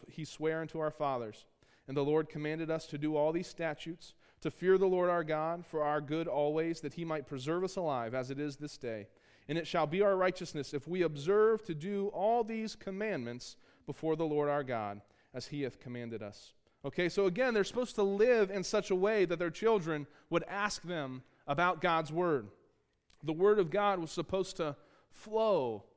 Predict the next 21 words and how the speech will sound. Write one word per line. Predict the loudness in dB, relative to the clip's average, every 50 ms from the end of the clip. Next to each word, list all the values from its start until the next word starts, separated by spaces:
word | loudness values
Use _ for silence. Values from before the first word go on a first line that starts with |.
| _ _ _ _ _
from | -8 -6 -4 -2
their | 0 0
life. | 2 2 2 0 0 -4 -8 -12 -20 _ _ _ _ _ _ _ _ _ _ _
It's | _ -12
supposed | -6 -6 -4 -2
to | 2 2 2 2 0 -4 -12 -20 _ _ -12
naturally | -8 -4 -2 0 0 0 0 0 0 2 4 4
be | 4 2 2
a | 0
part | 0 0 2 2 2 2 0 -4 -10 -20 _ _ _ _ _ -6
of | -4 -2 0
their | 2 2
lifestyle. | 4 2 2 0 0 -4 -4 -2 0 2 2 2 0 -2 -4 -10 _ _ _ _ _ _ _ _ _ _ _ _ -12 -4
It | 2 2 4
wasn't | 6 6 4 4 -2 -6
supposed | -6 0 4 4 4 4 2
to | -4 -4
be | -2 -2 -2 -2 -2 -4 -6 -12 -20 _ -12
just | -2 2 4 4 4 4 2
some | -2 -2 -2 -2
information | -2 -4 -4 -2 0 0 2 4 2 2 0 -2 -6 -8 -8 -10